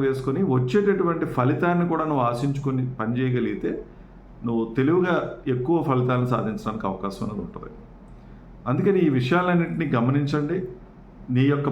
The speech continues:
పనుల్ని మొత్తం లిస్ట్ అవుట్ చేసుకొని, ఈ దేనికి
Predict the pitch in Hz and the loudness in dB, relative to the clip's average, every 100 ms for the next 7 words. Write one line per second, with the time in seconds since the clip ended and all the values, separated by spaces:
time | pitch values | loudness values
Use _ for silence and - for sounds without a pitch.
0 | - 131 190 190 147 135 - 160 123 - | 0 2 4 4 2 0 0 -2 -2 -4
1 | 117 110 165 170 - 131 127 123 135 - | -4 -2 0 0 0 -2 -2 -2 -2 -4
2 | - - - - - - 139 110 156 226 | -8 -18 -20 -20 -12 -6 0 4 4 4
3 | 233 247 | 2 2